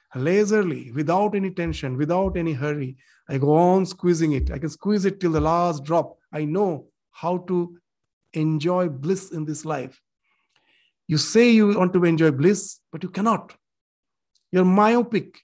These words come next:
You don't know what is waiting for you just a bit ahead. And that's what that wonderful experiment, the marshmallow experiment, speaks of, which has been conducted on the children. You are all, most of you are aware of it,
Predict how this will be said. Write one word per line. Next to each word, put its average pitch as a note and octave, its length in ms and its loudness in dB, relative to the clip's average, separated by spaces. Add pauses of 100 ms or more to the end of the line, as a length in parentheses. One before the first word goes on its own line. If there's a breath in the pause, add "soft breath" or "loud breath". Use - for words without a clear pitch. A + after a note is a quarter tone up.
You F#3 100 0
don't G#3 320 2
know G#3 140 0
what F#3+ 180 0
is F3+ 180 -4
waiting G3 340 -2
for G3 240 -6
you F#3 340 -4 (380)
just A3 320 -6
a - 60 -6
bit F3 360 -8
ahead. D#3+ 440 -10 (1160)
And E3+ 100 -8
that's G#3 260 -6
what G#3+ 320 0 (200)
that E3+ 220 -2 (480)
wonderful G#3 520 0
experiment, F#3 600 -2
the E3 80 0
marshmallow F3+ 560 -4
experiment, E3+ 500 -6
speaks F3+ 360 -8
of, C#3 220 -4 (220)
which D3+ 140 -6
has E3 180 2
been E3 160 0
conducted F3 720 -2
on F#3 200 -2
the F3+ 100 -4
children. F#3 480 -2 (1080)
You F#3 120 4
are F#3+ 60 4
all, G3+ 320 2
most F#3 240 -6
of G3 160 -4
you G3 200 -4 (200)
are F3 260 -6
aware F3+ 360 0
of E3+ 160 -4
it, C3+ 200 -10